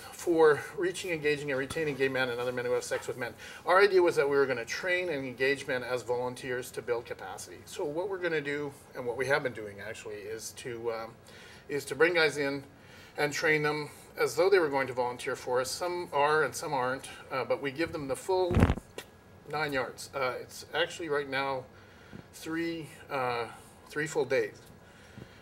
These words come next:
And so they come in, we give them a, a full set of training. Uh, we're offering it to everybody, even if they're not gonna formally volunteer for us. We know that,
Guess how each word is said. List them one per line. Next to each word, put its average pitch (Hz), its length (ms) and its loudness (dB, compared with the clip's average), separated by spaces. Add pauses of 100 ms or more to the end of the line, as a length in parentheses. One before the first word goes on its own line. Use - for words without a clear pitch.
(140)
And 156 220 2
so 151 480 6
they 156 140 4
come 165 180 -4
in, 165 180 0
we 151 160 -2
give 147 160 -6
them 135 140 -2
a, 127 240 -2
a 135 80 -2
full 156 260 0
set 151 160 -2
of 143 100 -2
training. 143 520 -4 (160)
Uh, 135 260 -2
we're 139 140 -2
offering 156 260 -2
it 147 100 -6
to 160 60 -2
everybody, 139 320 -2
even 160 180 -4
if 175 80 -4
they're 156 120 -2
not 143 200 0
gonna 139 180 -4
formally 143 600 -2
volunteer 127 400 -4
for 139 160 -4
us. - 120 -8
We 139 100 -10
know 147 240 0
that, 156 340 0